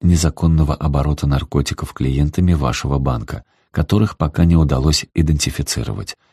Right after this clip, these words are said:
Это совершенно секретная информация, и даже члены совета директоров не должны ничего заподозрить. Можете на меня положиться", заверил их Жан-Бенедикт, внезапно обрадовавшись, что оказался в центре интриги,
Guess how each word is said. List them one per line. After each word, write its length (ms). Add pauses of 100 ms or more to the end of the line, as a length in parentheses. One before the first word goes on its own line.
(120)
Это 340
совершенно 580
секретная 580
информация, 760 (280)
и 100
даже 300
члены 400
совета 420
директоров 640
не 120
должны 420
ничего 580
заподозрить. 680 (300)
Можете 600
на 80
меня 260
положиться", 640
заверил 440
их 360
Жан-Бенедикт, 840 (360)
внезапно 680
обрадовавшись, 920
что 240
оказался 520
в 80
центре 440
интриги, 520